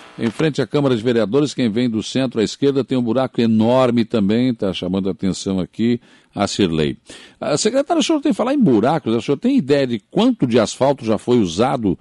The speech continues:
eh, pra tapar buracos em Aranguá? E não é só tapar, que já tá sendo recortado, né? Tá sendo feito um trabalho que, com maior durabilidade. Você tem ideia de quanto de asfalto já foi gasto?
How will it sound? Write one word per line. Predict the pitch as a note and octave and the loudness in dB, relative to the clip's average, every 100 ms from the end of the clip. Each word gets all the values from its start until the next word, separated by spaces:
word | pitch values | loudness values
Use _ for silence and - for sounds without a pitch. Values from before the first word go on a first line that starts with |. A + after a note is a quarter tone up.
| - _ - | -10 _ -6
eh, | F#2 | -6
pra | - A2 | -2 -2
tapar | A2+ - B2 | -2 -2 -2
buracos | A#2 G2+ G2 B2 - G2 | 0 2 2 2 0 -2
em | F#2 | 0
Aranguá? | F#2 A2+ | 0 0
E | |
não | C3+ | 0
é | C#3+ | -2
só | - | -2
tapar, | C3 - E2 B2 C#3 | -2 -2 0 -2 -2
que | F#2+ | -4
já | |
tá | - A2 | -6 -6
sendo | A2 G2 | -4 -2
recortado, | A2 - G#2 E2+ - G2+ D3 A2+ | -2 2 0 0 -2 0 0 0
né? | F#2 | 0
Tá | F#2 F#2+ | -2 -2
sendo | A2 G#2 | -2 -4
feito | - G#2+ A#2+ | -2 -2 -2
um | |
trabalho | A#2+ G#2 G2+ A#2 | -2 0 0 0
que, | - C3 | -2 -4
com | C#3 C#3+ | 0 2
maior | C#3 C3+ | 2 2
durabilidade. | C3+ C#3 C3 A2+ A2+ A#2+ | 2 2 4 4 4 2
Você | A2 | -2
tem | C3+ | -6
ideia | C3+ C#3+ | -4 -4
de | A#2+ | -4
quanto | - D#3 F#3+ | 0 0 0
de | A2 | 0
asfalto | F#2+ - B2 - | -2 2 0 0
já | G2 | -2
foi | F#2+ | -2
gasto? | D#2 C#3+ F3 - | 0 0 -2 -12